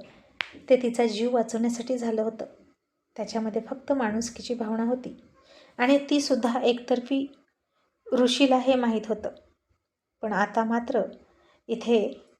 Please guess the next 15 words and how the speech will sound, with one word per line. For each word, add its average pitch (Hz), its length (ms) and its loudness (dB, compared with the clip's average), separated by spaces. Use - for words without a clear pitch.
जलवा 208 400 4
होणार 220 340 0
होता, 254 220 0
किसिंगचा 208 720 -2
जलवा. 208 580 -2
दोघेही 240 500 4
आता 240 160 2
त्यासाठी 233 500 -2
तयार 220 220 2
होते 247 560 -4
आणि 254 180 -2
तिच्या 269 200 -4
नाजूक 226 400 -2
ओठांकडे 254 580 2
बघून 233 440 0